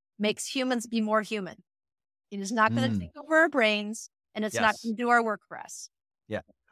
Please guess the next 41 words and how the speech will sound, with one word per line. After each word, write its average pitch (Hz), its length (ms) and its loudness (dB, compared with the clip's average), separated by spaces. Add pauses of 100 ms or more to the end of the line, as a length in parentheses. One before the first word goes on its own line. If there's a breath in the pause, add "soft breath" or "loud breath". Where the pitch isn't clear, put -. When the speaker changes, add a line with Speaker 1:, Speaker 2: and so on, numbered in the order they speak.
(100)
Speaker 2:
Well, 196 180 0
and 190 120 0
I 202 80 0
think 196 260 -2
your 160 280 2
perspective 151 560 -2
on 120 120 -2
that 117 160 0
is, 107 300 -8
is 110 360 -6
particularly 127 720 -4
interesting. 95 760 -10
So 98 460 -6
I 107 100 -6
think 107 240 -8
that's 110 240 -4
a 101 100 -4
helpful 98 600 -6
perspective. 98 600 -8
So 147 300 -2
the 135 80 -6
final 190 320 0
question, 139 560 -4
and, 117 360 -6
and 120 240 -4
you 143 120 -2
may 143 280 0
have 208 140 2
alluded 160 480 -2
to 147 80 -6
this 139 220 -6
already, 117 400 -2
but 104 220 -4
what 131 220 -2
is 185 120 -6
something 147 480 -6
outside 123 440 -2
of 117 60 -4
your 104 120 -4
professional 135 800 -4
life 98 340 -4